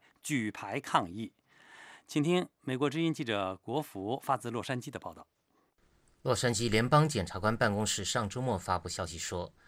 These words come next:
Speaker 2: 联邦大陪审团对五名涉嫌参与传销骗局的被告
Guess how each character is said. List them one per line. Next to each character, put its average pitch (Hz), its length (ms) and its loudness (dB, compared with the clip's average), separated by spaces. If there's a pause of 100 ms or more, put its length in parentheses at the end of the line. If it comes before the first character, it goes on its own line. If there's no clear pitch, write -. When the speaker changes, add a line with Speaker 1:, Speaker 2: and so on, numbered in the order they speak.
(160)
Speaker 2:
联 123 160 0
邦 160 180 4
大 156 160 8
陪 117 240 -4
审 95 160 -6
团 92 320 -6
对 117 160 -2
五 98 300 -8
名 98 220 -4
涉 135 260 0
嫌 101 200 -6
参 113 220 -6
与 107 160 -4
传 101 360 -6
销 143 220 2
骗 143 280 -4
局 - 120 -10
的 90 160 -8 (120)
被 107 160 -2
告 147 340 0